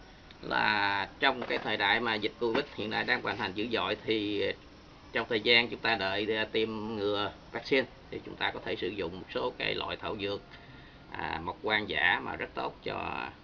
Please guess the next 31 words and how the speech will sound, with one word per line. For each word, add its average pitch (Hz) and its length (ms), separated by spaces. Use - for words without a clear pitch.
dụng 76 420
sức - 160
khỏe, 92 260
nó 110 280
giải 95 160
độc 104 160
gan 110 220
để, - 300
và - 140
có 104 140
khả 110 60
năng 101 200
phòng 95 260
ngừa 95 100
Covid. 101 280
Thì, 95 280
à, 95 220
tôi 110 120
cũng 110 180
muốn 131 240
các 143 160
bạn, 98 340
à, 92 300
chia 110 120
sẻ 92 180
cái 123 120
clip 131 160
này. 123 200
Và 87 600
để 104 140
động 104 160